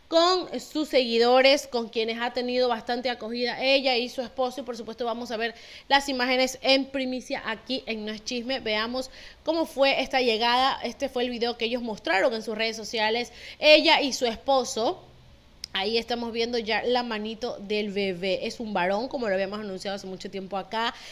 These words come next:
Ella a través de las redes sociales pudo compartir este momento mágico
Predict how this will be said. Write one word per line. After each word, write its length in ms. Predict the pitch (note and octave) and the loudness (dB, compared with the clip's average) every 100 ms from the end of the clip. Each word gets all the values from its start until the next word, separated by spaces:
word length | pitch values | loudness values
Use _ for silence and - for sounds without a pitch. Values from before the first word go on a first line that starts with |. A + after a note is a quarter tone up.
| - | -12
Ella 340 | - A3+ B3 A3+ | -2 4 6 4
a 80 | A#3 | 2
través 200 | G3+ A3 | -2 -2
de 60 | |
las 180 | A3 G#3 | -2 -2
redes 140 | A3 | -4
sociales 280 | A3 G#3+ A3 | -4 -4 -4
pudo 240 | A3 A3 A3 | -2 -4 -4
compartir 380 | G#3+ G3+ G#3 | -4 -4 -4
este 160 | G#3+ A#3 | -6 -6
momento 420 | G3+ G#3 G#3 G3+ | -6 -6 -6 -6
mágico 720 | G3+ A3+ E4+ D4+ G#3+ G#3+ A3+ | -4 -2 -2 -2 -6 -2 -2